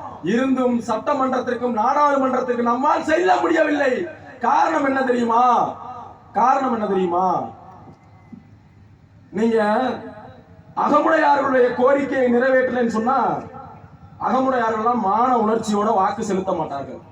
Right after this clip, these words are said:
வன்னியருடைய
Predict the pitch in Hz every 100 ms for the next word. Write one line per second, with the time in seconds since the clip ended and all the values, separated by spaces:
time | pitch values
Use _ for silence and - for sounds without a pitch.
0 | - - - - - - - - - -
1 | - - - - - - - 214 302 359
2 | 349 339 311 302